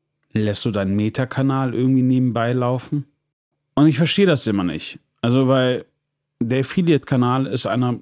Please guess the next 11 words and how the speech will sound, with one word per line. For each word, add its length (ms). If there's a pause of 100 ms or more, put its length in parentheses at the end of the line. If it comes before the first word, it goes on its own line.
der 160
relevantesten 500
Online-Marketing-Kanäle, 880
die 100
es 100
gibt. 240 (280)
Wir 120
kriegen 260
zum 140
Teil 160
Anfragen, 760